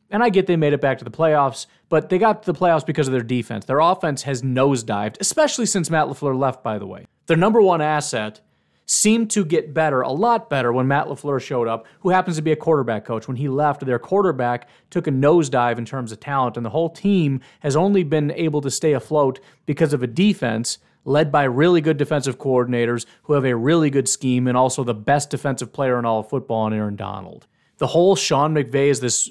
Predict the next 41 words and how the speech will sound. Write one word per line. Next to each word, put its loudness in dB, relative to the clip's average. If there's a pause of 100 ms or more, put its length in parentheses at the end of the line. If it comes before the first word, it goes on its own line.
(140)
wondrous, 0
amazing -2
genius -2
thing. -4 (580)
It -4
should 2
be 0
dead -2
by -6
now. -16
It's -6
not 0
that 2
he's -2
bad 0
at -6
football. 0
He's -2
not. -4 (320)
But 0
there 4
are 4
other 4
guys 0 (380)
that 2
are 2
doing 2
the 0
same -2
kind -4
of -6
stuff. -4 (340)
One 4
of 0
them, -2
by 0
the 0
way, 0
is -4
Matt -8
LaFleur, 0